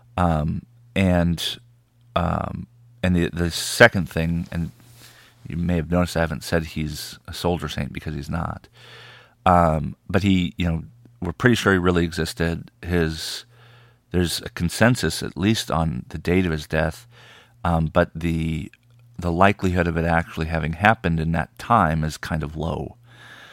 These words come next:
Um, but his connection with the military is, is kind of interesting.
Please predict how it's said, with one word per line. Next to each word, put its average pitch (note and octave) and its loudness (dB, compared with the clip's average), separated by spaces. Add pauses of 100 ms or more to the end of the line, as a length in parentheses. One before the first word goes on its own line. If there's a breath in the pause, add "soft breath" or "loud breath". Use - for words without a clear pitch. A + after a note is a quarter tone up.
(320 loud breath)
Um, E2 2 (120)
but F#2+ 2
his F2+ 2
connection G2 2
with F2 0
the E2+ -2
military E2+ 0
is, D#2+ -6
is - -6 (340)
kind G#2 4
of E2+ 0
interesting. D#2+ -2